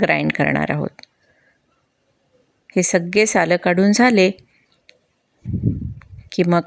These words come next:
त्याला मिक्सरमध्ये घालून, खोबरं घालून छानपैकी ग्राइंड करून घेतलं. त्यानंतर आता फोडणीची तयारी केली. त्यामध्ये याला तेल थोडं जास्त लागतं.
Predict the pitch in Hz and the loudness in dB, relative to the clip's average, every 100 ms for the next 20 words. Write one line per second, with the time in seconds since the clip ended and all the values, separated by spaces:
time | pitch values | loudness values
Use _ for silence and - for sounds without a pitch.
0 | - 160 165 294 - - - _ _ _ | 0 0 0 -2 -6 -20 -20 _ _ _
1 | _ _ _ _ _ _ _ _ _ - | _ _ _ _ _ _ _ _ _ -20
2 | _ _ _ _ _ _ _ _ - - | _ _ _ _ _ _ _ _ -20 -18
3 | - _ _ _ _ _ _ _ _ _ | -20 _ _ _ _ _ _ _ _ _
4 | _ 180 - - 175 175 175 190 208 185 | _ -2 0 0 2 2 2 2 4 4
5 | 180 180 - - 175 160 185 214 208 170 | 2 0 -8 -2 0 2 2 2 2 4
6 | 180 202 - - - - _ _ _ - | 2 0 -10 -20 -20 -20 _ _ _ -10
7 | - 165 170 170 - 226 202 147 143 - | -2 0 0 -2 0 2 2 2 0 0
8 | - - - - 175 - - - - - | 0 -2 -4 -8 -12 -12 -16 -20 -18 -20
9 | - - 170 165 165 165 214 370 - - | -14 -2 0 2 0 2 0 0 -4 -6
10 | - 175 175 170 175 180 226 220 202 208 | -4 -2 2 2 2 2 0 2 2 2
11 | 208 226 185 185 175 170 175 190 285 - | 4 4 4 2 2 2 2 2 2 -2
12 | - - - 214 233 240 214 226 240 233 | -12 -12 -2 2 2 2 2 4 4 4
13 | 233 226 214 - - 254 220 - 190 208 | 4 4 2 0 2 2 2 2 2 2